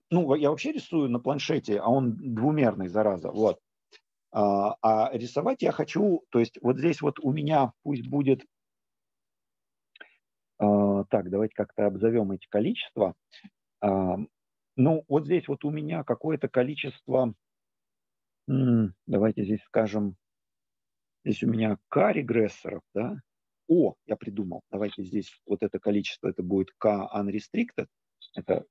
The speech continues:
тол-, здесь столько регрессоров. А здесь К restricted. Во. Тогда вроде понятно, какое куда относится.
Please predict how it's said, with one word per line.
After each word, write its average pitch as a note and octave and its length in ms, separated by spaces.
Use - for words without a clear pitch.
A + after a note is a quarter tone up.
тол-, G#2 140
здесь G2+ 240
столько G2+ 260
регрессоров. G2+ 520
А D#3+ 100
здесь A3 220
К B2+ 200
restricted. - 540
Во. F2 180
Тогда G2+ 200
вроде F#2+ 380
понятно, G#2 580
какое G2 300
куда G2 240
относится. - 540